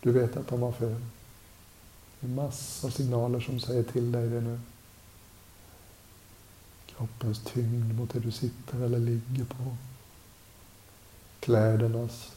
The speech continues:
beröring av huden på en massa ställen. Ansikte, händer möter svala, torra luften i rummet. Ibland kan man känna av håret som ligger mot skallen.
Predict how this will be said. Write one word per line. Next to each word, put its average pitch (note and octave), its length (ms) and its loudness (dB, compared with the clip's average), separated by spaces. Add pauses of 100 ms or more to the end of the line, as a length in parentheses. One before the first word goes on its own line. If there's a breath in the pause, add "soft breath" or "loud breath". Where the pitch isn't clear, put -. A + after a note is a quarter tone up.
(1800 loud breath)
beröring A#2+ 760 6
av A#2 120 2
huden A#2 420 4
på B2 100 -2
en A#2 80 2
massa A#2+ 280 0
ställen. A#2+ 640 0 (2500)
Ansikte, A#2+ 840 -2
händer A2+ 480 2
möter A2+ 540 0 (680)
svala, A2+ 520 2 (140)
torra A#2 260 4
luften A2+ 480 0
i A#2 60 2
rummet. A#2 640 0 (1600)
Ibland B2 200 -4
kan A#2 120 0
man A2 120 2
känna A#2 240 2
av A2+ 140 4
håret A2+ 520 2
som A#2+ 180 -4
ligger A#2+ 260 0
mot A2+ 240 -2
skallen. A#2+ 580 -4